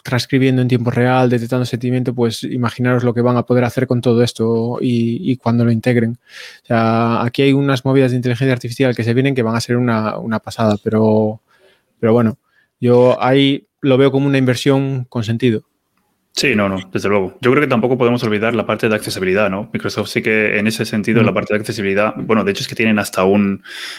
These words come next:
Speaker 2: eh, no sé si habéis, eh, si habéis visto el mando que crearon para la Xbox, eh, de, de accesibilidad, que es absolutamente brutal. O sea, puedes,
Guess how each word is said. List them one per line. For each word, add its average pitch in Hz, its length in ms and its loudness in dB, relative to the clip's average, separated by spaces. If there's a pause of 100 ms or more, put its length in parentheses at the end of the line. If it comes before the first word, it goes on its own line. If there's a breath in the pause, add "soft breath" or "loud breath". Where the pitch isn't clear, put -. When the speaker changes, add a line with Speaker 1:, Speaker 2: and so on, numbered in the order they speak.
(140 loud breath)
Speaker 2:
eh, 113 80 -2
no 113 80 2
sé 113 60 -2
si 117 40 0
habéis, 107 200 2 (120)
eh, 104 240 2
si - 80 -4
habéis 104 100 0
visto 110 220 -4
el 98 60 -6
mando 107 260 4
que 104 100 -6
crearon 104 280 0
para 101 100 0
la 98 100 2
Xbox, 104 540 -4 (200)
eh, 98 300 0
de, 95 200 0
de 95 80 -2
accesibilidad, 95 500 -2
que - 60 -8
es - 200 -8
absolutamente 101 540 -4
brutal. 95 300 -2
O 92 40 -4
sea, 92 180 -4
puedes, 95 460 -2